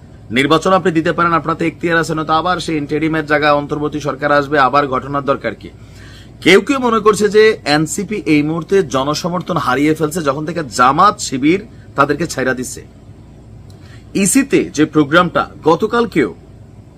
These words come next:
দুই দুইটা প্রোগ্রাম তারা করলো, কিন্তু মানুষের উপস্থিতি এক থেকে দেড়শো। আর এতেই টেনশনে পড়ছে এই দলের নেতাকর্মীরা। বিএনপির সাথে টানা বাদানুবাদ এবং কি যত বড় মুখ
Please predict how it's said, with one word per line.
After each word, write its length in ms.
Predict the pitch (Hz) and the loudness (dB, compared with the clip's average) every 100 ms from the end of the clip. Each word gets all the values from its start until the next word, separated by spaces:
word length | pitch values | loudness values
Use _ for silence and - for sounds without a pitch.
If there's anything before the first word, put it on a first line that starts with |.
| - | 0
দুই 140 | 202 | 2
দুইটা 220 | 226 247 | 2 0
প্রোগ্রাম 380 | 220 175 151 170 | 0 0 2 0
তারা 200 | 160 143 | 0 0
করলো, 380 | - 131 131 202 | -2 -4 -2 -4
কিন্তু 220 | 202 180 | -4 -6
মানুষের 600 | 127 107 123 214 233 240 | -4 -2 -2 -2 -4 -6
উপস্থিতি 500 | 196 185 - 185 165 | -6 -6 -6 -4 -2
এক 240 | - 139 - | -2 -4 -6
থেকে 180 | 175 160 | -8 -4
দেড়শো। 380 | 113 110 - - - - - - - - - - - - - | -6 -6 -12 -14 -18 -20 -20 -20 -20 -20 -20 -20 -20 -20 -2
আর 120 | - 156 | 2 2
এতেই 420 | 160 170 240 151 123 104 | 0 -2 0 0 -4 -2
টেনশনে 460 | 147 160 - 214 | 0 0 -4 -6
পড়ছে 300 | 190 165 - | -4 -4 -2
এই 60 | 147 | -4
দলের 260 | 123 123 131 | -2 -2 -2
নেতাকর্মীরা। 680 | 117 117 120 107 98 78 - - - - - | -4 -4 -6 -6 -8 -10 -18 -20 -20 -18 -6
বিএনপির 520 | 104 156 180 190 214 | 4 4 4 -4 -6
সাথে 320 | - 202 208 | -4 -2 -2
টানা 480 | - 147 139 160 170 | -2 2 2 2 0
বাদানুবাদ 720 | 131 123 131 139 147 185 185 | 0 0 2 0 2 2 0
এবং 220 | 170 185 180 | -2 -4 -8
কি 160 | 196 160 | -10 -4
যত 220 | 143 139 | -2 -2
বড় 220 | 156 170 165 | -2 -2 -2
মুখ 200 | 156 | -2